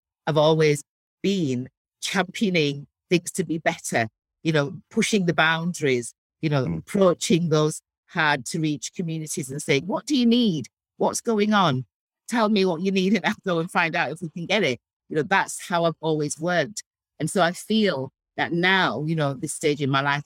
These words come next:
Speaker 1: I'm in the right role, because
Speaker 2: Mm.
Speaker 1: that's what I'm doing. You know, I'm going to people saying, "Tell me, tell us what you need.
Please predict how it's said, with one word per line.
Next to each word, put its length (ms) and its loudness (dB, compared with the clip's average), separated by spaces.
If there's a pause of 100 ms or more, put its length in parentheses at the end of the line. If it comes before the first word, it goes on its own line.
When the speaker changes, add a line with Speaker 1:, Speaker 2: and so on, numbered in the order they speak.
Speaker 1:
I'm 160 -4
in 120 -2
the 120 -2
right 340 2
role, 480 0 (360)
because 300 -4
Speaker 2:
Mm. 80 -6
Speaker 1:
that's 260 0
what 140 -4
I'm 120 0
doing. 500 0
You 100 -4
know, 100 0
I'm 200 -4
going 280 0
to 140 -10
people 260 -10
saying, 200 -4 (280)
"Tell 180 0
me, 80 0
tell 240 -2
us 100 0
what 140 -2
you 120 -2
need. 360 -4